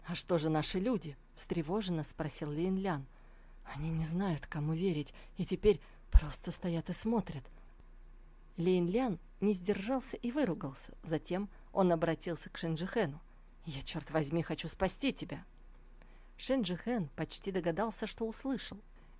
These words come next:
Это напоминало историю о богомоле, преследующем цикаду, в то время как Иволга выжидала за углом. Однако Лин Лян всегда был осторожен, и Шэнь Джихэн не был уверен, можно ли ему доверять. Шаги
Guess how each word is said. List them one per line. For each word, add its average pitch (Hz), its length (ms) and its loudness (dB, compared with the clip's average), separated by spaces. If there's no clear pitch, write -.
Это 220 220 0
напоминало 196 800 2
историю 190 480 2
о 175 80 2
богомоле, 175 640 0
преследующем 180 840 -4
цикаду, 208 520 -4
в - 80 -18
то 196 120 2
время 180 300 2
как 160 300 -6
Иволга 156 500 -4
выжидала 170 640 0
за 160 100 -4
углом. 160 480 -4
Однако 202 440 -4
Лин 196 240 0
Лян 247 240 -2
всегда 208 340 -4
был 226 180 -4
осторожен, 226 540 -6
и 175 80 -4
Шэнь 156 220 0
Джихэн 170 420 0
не 226 140 0
был 185 160 -4
уверен, 170 440 -2
можно 175 360 -2
ли 151 140 -2
ему 147 180 -4
доверять. 160 540 -4
Шаги 190 500 -2